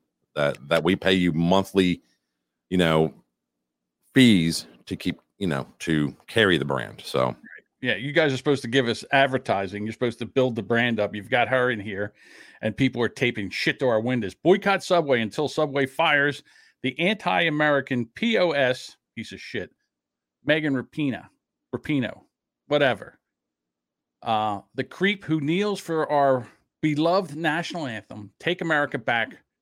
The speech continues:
Speaker 2: from the Godless." What is that? Reprobates? Reprobates?
Speaker 1: I guess.
Speaker 2: Yes.
Speaker 1: You know, them big words.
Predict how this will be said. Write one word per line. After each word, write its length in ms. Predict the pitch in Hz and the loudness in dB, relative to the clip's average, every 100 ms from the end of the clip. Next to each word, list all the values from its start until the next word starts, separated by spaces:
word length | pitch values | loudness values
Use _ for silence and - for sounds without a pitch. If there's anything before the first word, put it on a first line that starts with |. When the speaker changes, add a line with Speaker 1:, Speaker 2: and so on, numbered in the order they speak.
| _ _ | _ _
Speaker 2:
from 160 | 135 | -2
the 80 | 127 | -2
Godless." 640 | 113 139 143 139 127 - - _ _ _ _ _ _ | 0 0 2 0 -2 -6 -16 _ _ _ _ _ _
What 100 | 277 | -14
is 60 | - | -12
that? 160 | - - _ _ | -14 -16 _ _
Reprobates? 840 | - 185 _ 254 233 294 285 - - _ _ _ _ _ | -8 -8 _ -4 -2 -2 -6 -14 -20 _ _ _ _ _
Reprobates? 920 | 139 226 _ 226 233 277 269 - - _ _ _ _ _ _ | -8 -8 _ -10 -8 -10 -12 -20 -20 _ _ _ _ _ _
Speaker 1:
I 120 | 71 71 | -6 0
guess. 480 | 87 85 64 - - _ _ _ _ _ _ _ _ _ _ | 4 4 2 -4 -14 _ _ _ _ _ _ _ _ _ _
Speaker 2:
Yes. 260 | 104 - - | -18 -18 -2
Speaker 1:
You 100 | 156 | 4
know, 180 | 117 113 | 6 6
them 180 | 107 87 | 6 6
big 180 | 92 | 4
words. 460 | 82 90 92 90 - | 4 4 4 2 -4